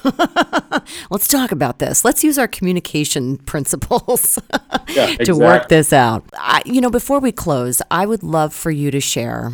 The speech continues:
Speaker 1: with, you know, any guys out there listening who have wanted so badly to settle down. Maybe they're just making that transition now, or maybe it's further down the line for them.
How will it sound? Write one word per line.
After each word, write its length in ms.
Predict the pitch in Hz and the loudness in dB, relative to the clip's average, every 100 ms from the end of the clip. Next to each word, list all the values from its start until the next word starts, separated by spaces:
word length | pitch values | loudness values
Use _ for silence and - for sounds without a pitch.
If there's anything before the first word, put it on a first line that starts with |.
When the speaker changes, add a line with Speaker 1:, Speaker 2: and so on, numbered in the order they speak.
| - | -6
Speaker 1:
with, 340 | 165 139 - - _ - | -4 -4 -6 -16 _ -4
you 100 | 156 | -4
know, 120 | - - | -4 -2
any 240 | 196 247 | 0 0
guys 360 | 220 196 185 180 | 0 -2 -2 -2
out 200 | 160 160 | -2 -2
there 160 | 143 127 | -6 -4
listening 640 | 120 - 123 110 113 113 - - - | -6 -6 -6 -6 -8 -10 -14 -20 -20
who 360 | - 165 156 151 - | -8 -4 -2 -2 -4
have 280 | 160 139 - _ - | -6 -6 -8 _ -16
wanted 680 | 156 147 180 220 151 120 - | -8 -2 0 0 0 -4 -6
so 220 | - - 180 | -2 -2 0
badly 500 | 160 143 107 120 120 | 0 -2 -4 -6 -6
to 180 | - | -6
settle 300 | - 156 151 | -4 -2 -2
down. 400 | 147 131 120 120 | -2 -2 -2 -2
Maybe 220 | 123 135 165 | -2 -2 -2
they're 140 | 151 | -2
just 440 | 131 - 160 - | -2 -2 -2 -2
making 280 | 170 160 160 | -4 -2 -2
that 140 | 151 - | -2 -4
transition 560 | - 135 131 - 127 | -6 -6 -6 -6 -6
now, 220 | 113 110 110 | -6 -6 -4
or 120 | 139 | -2
maybe 260 | 214 262 | -2 -2
it's 240 | 262 - - | -2 -2 -4
further 400 | - - 226 226 | -6 -8 -6 -4
down 180 | 208 196 | -4 -4
the 60 | 156 | -4
line 200 | 113 104 | -6 -8
for 140 | 87 | -10
them. 200 | 60 | -10